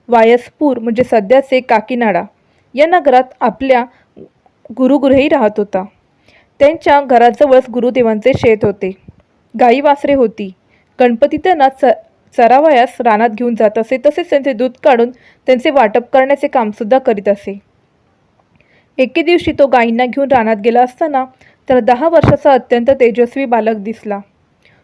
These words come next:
तो गुरुदेवांच्या शेतात आला. त्यांच्या गळ्यातील जानवे पाहून तो ब्राह्मण असावा असा गणपतीचा दृढ विश्वास झाला. त्याने त्या सुकुमार बालकास विचारले की, "तुझ्या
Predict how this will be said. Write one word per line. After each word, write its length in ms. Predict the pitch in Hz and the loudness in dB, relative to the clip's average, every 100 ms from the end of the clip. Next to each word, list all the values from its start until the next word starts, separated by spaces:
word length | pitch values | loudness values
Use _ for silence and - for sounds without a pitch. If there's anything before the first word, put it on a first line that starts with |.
| _ - | _ -2
तो 140 | 330 | -2
गुरुदेवांच्या 680 | 254 277 277 277 269 262 302 | 0 -2 0 0 0 2 0
शेतात 380 | 302 240 240 247 | 0 0 0 0
आला. 300 | 254 208 202 196 _ _ _ _ - | -2 -2 -6 -8 _ _ _ _ -4
त्यांच्या 280 | 240 233 | -2 0
गळ्यातील 520 | 247 262 294 311 277 262 | 2 4 2 0 -4 -2
जानवे 300 | 247 208 220 | -2 0 -2
पाहून 340 | 247 285 262 | 0 0 0
तो 120 | 254 262 | -2 -4
ब्राह्मण 480 | 240 214 214 233 240 | -2 -2 0 -2 -2
असावा 420 | 254 247 311 247 247 | -6 -2 0 0 -2
असा 220 | - 226 | -4 -2
गणपतीचा 500 | 254 226 202 220 240 | -2 -2 -4 -6 -2
दृढ 260 | 247 226 240 | -2 -2 -4
विश्वास 360 | 233 208 220 214 | -4 -4 -2 -2
झाला. 280 | 214 208 202 196 _ _ _ _ _ _ _ _ | -4 -6 -6 -10 _ _ _ _ _ _ _ _
त्याने 160 | 262 311 | 2 2
त्या 140 | 359 | 0
सुकुमार 460 | - 302 - 277 277 | -2 -6 -2 -2 0
बालकास 340 | 302 285 302 | 0 -2 -4
विचारले 480 | 294 294 320 240 226 | -4 -2 -2 0 -2
की, 200 | 233 - | -2 -8
"तुझ्या 320 | 302 311 320 | -8 -6 -2